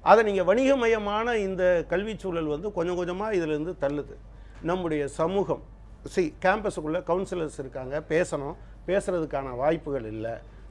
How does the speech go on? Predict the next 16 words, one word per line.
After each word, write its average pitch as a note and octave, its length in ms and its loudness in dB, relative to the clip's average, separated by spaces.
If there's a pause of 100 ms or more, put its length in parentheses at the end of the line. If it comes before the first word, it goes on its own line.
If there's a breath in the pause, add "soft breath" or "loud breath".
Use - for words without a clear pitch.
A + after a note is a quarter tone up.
(180 soft breath)
குடும்பத்தோட G#3 580 2
பேசியிருக்க D#3 440 -2
முடியும். C#3+ 380 -6 (140)
உரையாடுகிற F#3 760 4
வாய்ப்பை F3 640 0
இன்னைக்கு D#3 360 -2
இருக்கக்கூடிய D#3+ 600 -6
இந்த C#3+ 160 -6
வணிக F#3 380 -2
சூழல் D3+ 340 -6 (100)
இல்லாம E3 420 2
மாத்துது. B2 640 -8 (500 loud breath)
நீங்க F3+ 280 6
வந்து F#3+ 580 4 (120)
ஃப்ரெண்ட்ஸோட G#3 760 6
பேசணும், C#3 340 -2